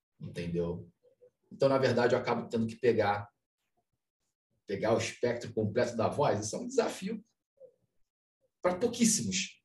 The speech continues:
né? Mas ainda assim foi onde eu quis, foi onde eu quis investir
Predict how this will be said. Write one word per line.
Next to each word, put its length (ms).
né? 380
Mas 220
ainda 200
assim 260
foi 200
onde 200
eu 80
quis, 420
foi 220
onde 80
eu 80
quis 220
investir 580